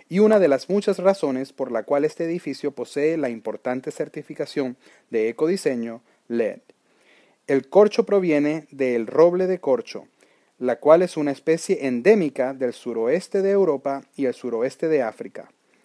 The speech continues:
Portugal produce aproximadamente cincuenta por ciento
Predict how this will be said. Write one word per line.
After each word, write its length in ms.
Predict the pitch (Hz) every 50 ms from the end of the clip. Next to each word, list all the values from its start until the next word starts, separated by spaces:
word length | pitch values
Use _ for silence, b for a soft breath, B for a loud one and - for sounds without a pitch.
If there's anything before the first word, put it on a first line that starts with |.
| b b b b -
Portugal 480 | 135 139 135 - 127 117 117 127 131 -
produce 360 | 160 147 139 151 160 - -
aproximadamente 880 | 156 - 160 147 - - 139 131 139 151 165 170 175 175 175 - 175 170
cincuenta 680 | - - 175 165 151 _ - 202 220 226 208 220 208
por 160 | 202 220 233
ciento 480 | - - 170 147 131 123 - 127 123 -